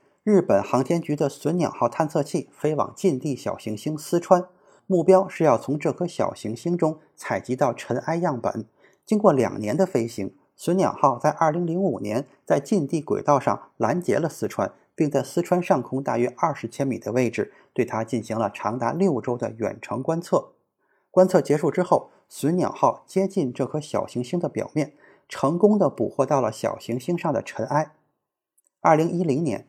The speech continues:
隼鸟号载着有数千颗珍贵的未受污染的地外尘埃粒子安全返回地球。截止到二零一二年，这些颗粒已经被分发到世界各地的科学家手中。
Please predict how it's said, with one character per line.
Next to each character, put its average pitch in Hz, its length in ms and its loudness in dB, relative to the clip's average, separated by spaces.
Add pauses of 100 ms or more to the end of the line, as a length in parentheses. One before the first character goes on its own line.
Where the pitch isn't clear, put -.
(160)
隼 - 220 0
鸟 175 180 2
号 147 240 4
载 160 160 -2
着 135 140 -2
有 117 160 -2
数 - 240 0
千 190 220 2
颗 156 160 2
珍 202 260 2
贵 202 160 4
的 110 240 -4
未 165 100 0
受 147 180 -2
污 190 220 0
染 156 240 0
的 117 120 -2
地 170 260 -4
外 147 220 2
尘 127 260 -4
埃 165 140 -2
粒 160 160 -2
子 - 300 -8 (180)
安 202 240 6
全 107 240 0
返 - 200 -2
回 107 220 -4
地 117 140 -4
球。 98 320 -4 (320)
截 175 140 2
止 151 120 0
到 123 120 0
二 147 200 6
零 135 160 2
一 175 140 2
二 165 180 2
年， 104 220 -8 (320)
这 202 100 4
些 202 160 6
颗 220 220 4
粒 190 240 2 (100)
已 117 140 -2
经 143 180 -2
被 151 180 2
分 170 240 0
发 175 140 2
到 156 180 -2
世 156 220 -4
界 151 160 -2
各 151 180 -2
地 180 140 -4
的 120 80 -6
科 - 180 -6
学 156 140 -2
家 190 160 2
手 - 240 -4
中。 117 160 -6